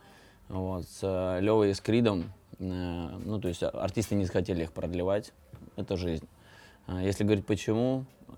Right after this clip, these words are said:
разные вещи бывают. Пока артисты находятся на лейбле, э, и, э, их карьера идёт вверх,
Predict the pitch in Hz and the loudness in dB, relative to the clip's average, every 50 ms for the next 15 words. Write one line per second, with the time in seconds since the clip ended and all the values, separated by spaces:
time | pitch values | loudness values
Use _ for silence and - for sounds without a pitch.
0 | - - - - - - 110 117 123 120 120 107 101 101 101 - - 90 92 95 | -18 -16 -16 -12 0 6 8 8 8 8 6 4 4 2 2 0 0 0 2 2
1 | 92 90 85 - - 98 - - 117 113 107 101 - - 117 - - 104 104 101 | 2 2 0 0 -2 -2 4 6 8 8 8 6 2 -2 -2 0 0 0 0 0
2 | 95 - 113 107 104 92 - 104 104 104 110 120 135 131 123 110 98 82 - - | 2 2 4 4 2 2 0 0 0 4 4 4 6 6 6 4 4 2 0 -8
3 | - - - - - - - - - 98 98 95 95 95 95 95 - 87 92 101 | -16 -20 -18 -18 -18 -18 -14 -8 -4 -2 0 2 2 2 0 0 -2 -4 -2 0
4 | 98 95 95 95 98 95 98 95 95 95 95 95 95 95 92 92 90 87 87 85 | 2 2 4 4 4 4 4 4 4 4 4 4 4 2 2 0 -2 -2 -2 -4
5 | 85 76 78 71 62 - - - - - - 104 92 - - 104 98 104 104 101 | -4 -4 -6 -6 -8 -10 -10 -10 -10 -4 -2 -2 -2 4 4 6 6 6 6 6
6 | 101 95 95 92 101 98 95 - 98 101 101 95 92 - - - | 4 4 2 2 2 0 0 2 2 4 4 4 0 -4 -8 -14